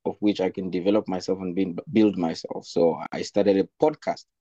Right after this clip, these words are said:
and it was Red Wine Vlogcast. It was vlogcast. It was a podcast, but I used vlogcast because it was just not a podcast. I intended to do different, different things,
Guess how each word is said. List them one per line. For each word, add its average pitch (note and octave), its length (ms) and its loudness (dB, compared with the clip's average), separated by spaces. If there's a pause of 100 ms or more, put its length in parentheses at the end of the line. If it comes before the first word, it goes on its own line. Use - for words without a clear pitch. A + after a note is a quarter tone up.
(360)
and F#2+ 160 -2
it F#2+ 120 -8
was F2+ 220 -4
Red F#2+ 220 -2
Wine F#2 420 -6 (240)
Vlogcast. G#2 680 -4 (580)
It A#2+ 100 4
was A2+ 200 4
vlogcast. B2+ 540 2
It C3 120 -4
was B2+ 140 0
a B2 40 -4
podcast, A#2 400 0
but G2+ 200 -2
I G2 60 2
used A2+ 280 -4
vlogcast A2 400 -2
because G2 320 -6
it G2+ 140 -10
was F#2 200 0 (220)
just A2+ 240 2
not G2+ 260 -2 (140)
a F#2 80 0
podcast. F#2 640 0
I E2+ 500 4 (600)
intended G2+ 600 2 (140)
to G2 140 2
do G2 260 0
different, G2 500 2
different F#2 300 -2
things, F#2+ 380 0